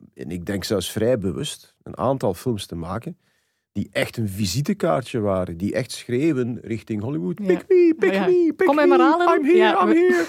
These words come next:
Speaker 2: <laughs> We
Speaker 1: En,
Speaker 2: zijn
Speaker 1: en,
Speaker 2: gereed.
Speaker 1: en, en die ook functioneren in die wel heel specifieke context,
Speaker 2: Ja.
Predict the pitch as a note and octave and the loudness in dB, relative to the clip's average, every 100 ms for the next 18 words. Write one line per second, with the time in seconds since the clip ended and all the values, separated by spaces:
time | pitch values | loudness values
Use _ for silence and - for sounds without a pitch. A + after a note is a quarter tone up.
0 | - - G#4+ D3 C#3 C4+ C#4 A#3 B3+ A#2 | -8 -4 0 2 2 2 2 2 2 0
1 | G#2+ - _ - F#3+ F#3+ - A3 G#3+ - | -4 -12 _ 0 2 2 4 2 2 -4
2 | - F3 - - C#3+ C#3+ C#4 D#4+ G3+ G#2 | -2 -2 -2 0 2 2 2 0 0 -4
3 | - C3+ A#2 A2 G2+ A2+ F#2 D#3+ F#3 - | -2 0 2 2 4 2 4 2 2 -2
4 | B2 G#2 G#2 - A2 F2+ E2+ F#2 F#3 F#3+ | -4 -4 -8 -8 -6 -6 -4 -2 -2 -2
5 | - | -4